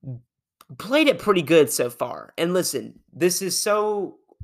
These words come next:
out of my area of expertise, and maybe it's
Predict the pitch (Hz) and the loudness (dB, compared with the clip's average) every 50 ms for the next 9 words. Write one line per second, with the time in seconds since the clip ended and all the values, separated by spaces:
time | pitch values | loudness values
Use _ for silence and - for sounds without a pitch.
0 | - - - - - _ _ - - - 160 170 185 180 175 160 170 165 156 - | -8 -8 -8 -10 -16 _ _ -16 -10 -6 -2 0 2 2 2 2 2 2 0 0
1 | - 156 160 160 156 143 151 151 151 - - 135 127 123 - - 156 135 120 110 | 0 0 0 0 0 0 0 -2 -2 -4 -8 -10 -10 -10 -10 -8 -8 -8 -8 -6
2 | - - - - - - - - _ - - _ _ _ _ - 151 147 147 143 | -6 -6 -6 -8 -10 -16 -20 -20 _ -20 -20 _ _ _ _ -2 0 2 2 2
3 | 139 135 131 123 - _ - - 151 156 170 180 196 202 175 196 185 156 131 156 | 0 0 -2 -4 -8 _ -12 -8 0 4 6 6 6 4 4 2 2 2 2 2
4 | - - - | 0 -4 -10